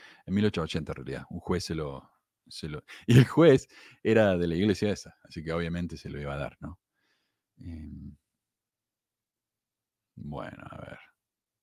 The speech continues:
Una, un testimonio más de que está, es, está, es la iglesia viva del S-, Jesús, Salvador Jesucristo.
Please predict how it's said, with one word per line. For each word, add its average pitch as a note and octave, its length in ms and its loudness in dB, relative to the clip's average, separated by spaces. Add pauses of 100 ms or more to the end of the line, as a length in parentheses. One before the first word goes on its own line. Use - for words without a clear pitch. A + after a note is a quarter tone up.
(600)
Una, C#3+ 320 2 (340)
un C#3+ 120 -2
testimonio G2 420 0
más G#2+ 360 -2 (320)
de F2+ 120 -4
que F2+ 100 -8
está, A#2+ 400 0 (300)
es, B2+ 160 -2 (180)
está, A#2+ 460 2 (140)
es A2+ 140 -2
la G#2 100 4
iglesia G#2 300 0
viva G#2 240 2
del F#2 100 2
S-, - 280 -14
Jesús, F2+ 280 -4
Salvador F2 340 0
Jesucristo. G#2 580 2